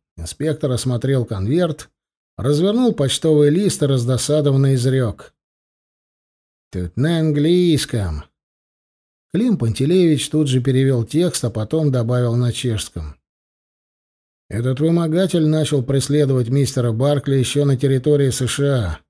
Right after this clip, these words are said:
И вот, как видите, продолжил свои преступные действия в Праге». «Что-то я не пойму». Яновец покрутил головой. «Письмо, отправленное из Нью-Йорка, а этого...»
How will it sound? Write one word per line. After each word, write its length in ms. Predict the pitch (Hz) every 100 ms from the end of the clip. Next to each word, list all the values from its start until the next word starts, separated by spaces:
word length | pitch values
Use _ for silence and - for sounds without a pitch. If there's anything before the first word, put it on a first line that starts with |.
| _ -
И 80 | 90
вот, 240 | 95 165
как 220 | - 165 147
видите, 440 | 160 160 147 160
продолжил 720 | 139 135 156 147 160 170 165
свои 280 | 151 147 143
преступные 600 | 135 135 - 151 135 147
действия 460 | 131 151 151 143 131
в 100 | 127
Праге». 600 | 131 143 127 104 82 71 _ _ _ _ _ _ _ _ _ _ _ _ -
«Что-то 420 | - - 95 104
я 140 | 110
не 120 | 110 110
пойму». 500 | 131 135 104 78 76 _ _ _ _ _ _ -
Яновец 500 | 90 151 240 240 220
покрутил 520 | 147 143 143 170 151
головой. 600 | 131 135 139 113 78 - _ _ _ _ _ _ _
«Письмо, 300 | 80 - 156
отправленное 640 | 175 131 131 123 127 123
из 160 | 123 117
Нью-Йорка, 760 | 123 117 123 135 120 123 120
а 40 | 127
этого...» 640 | 147 185 175 147 117 90